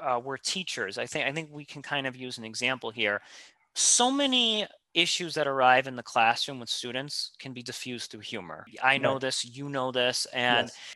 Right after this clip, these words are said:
Speaker 1: something awkward happens and we make a funny joke. And, like, nine out of ten times, humor can really help in those situations. But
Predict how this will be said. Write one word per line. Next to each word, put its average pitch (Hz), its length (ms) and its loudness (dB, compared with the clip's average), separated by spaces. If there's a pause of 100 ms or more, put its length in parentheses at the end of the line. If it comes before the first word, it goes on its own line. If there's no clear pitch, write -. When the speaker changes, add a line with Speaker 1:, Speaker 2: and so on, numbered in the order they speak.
Speaker 1:
something 123 300 -2
awkward 165 400 6
happens 156 500 6
and 127 100 0
we 131 100 -6
make 131 180 -2
a - 40 -4
funny 135 300 -4
joke. 156 320 4
And, 147 140 -4
like, 147 300 2
nine 160 320 6
out 180 120 8
of 165 80 0
ten 151 220 -2
times, 143 440 2
humor 147 560 -2
can 139 160 -8
really 127 220 4
help 117 340 0
in 110 80 -10
those 104 200 -10
situations. 104 640 -8 (600)
But 165 260 10